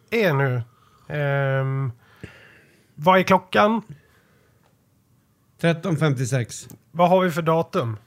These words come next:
Speaker 2: Den nittonde december. Och det, snön ligger vit.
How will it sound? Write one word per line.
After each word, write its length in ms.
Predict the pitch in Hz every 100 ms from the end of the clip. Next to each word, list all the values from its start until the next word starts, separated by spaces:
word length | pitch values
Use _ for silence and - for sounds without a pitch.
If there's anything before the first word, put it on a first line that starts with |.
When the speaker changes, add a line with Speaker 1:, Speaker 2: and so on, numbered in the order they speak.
| _ _ _ _ _ _ _ _
Speaker 2:
Den 240 | - 139 160
nittonde 600 | 170 170 - 185 175 156
december. 600 | 131 - 165 143 101 98 - _ -
Och 140 | 120
det, 240 | 131 131 - -
snön 380 | - 156 165 147
ligger 240 | 143 139
vit. 600 | 135 147 117 - -